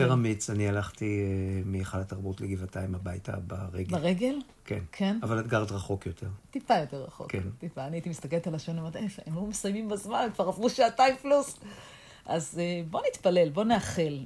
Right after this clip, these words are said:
Speaker 2: שהקורונה תעשה לנו טוב.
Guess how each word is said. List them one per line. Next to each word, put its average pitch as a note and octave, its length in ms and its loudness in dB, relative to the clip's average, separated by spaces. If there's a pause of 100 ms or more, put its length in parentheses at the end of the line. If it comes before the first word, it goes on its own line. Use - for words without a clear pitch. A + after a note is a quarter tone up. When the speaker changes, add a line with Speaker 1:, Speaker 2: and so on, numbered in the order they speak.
Speaker 2:
שהקורונה D#3 1300 -2
תעשה E3+ 320 -4
לנו E3+ 220 -2 (100)
טוב. D3 420 -6